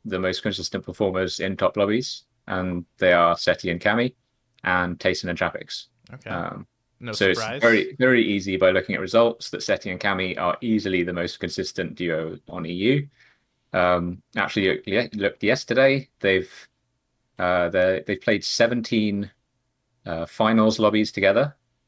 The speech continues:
Speaker 1: since they started at the beginning of last season. So there's Duo Cash Cups, F N C S qualifier finals, things like that.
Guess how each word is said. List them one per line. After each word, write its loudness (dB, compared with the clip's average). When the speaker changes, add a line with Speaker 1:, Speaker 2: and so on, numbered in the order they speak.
Speaker 1:
since -14
they -4
started -4
at -6
the -8
beginning -6
of -8
last -2
season. -6
So -16
there's -10
Duo 2
Cash -2
Cups, 0
F -6
N -4
C -2
S -6
qualifier 2
finals, -2
things -12
like -8
that. -4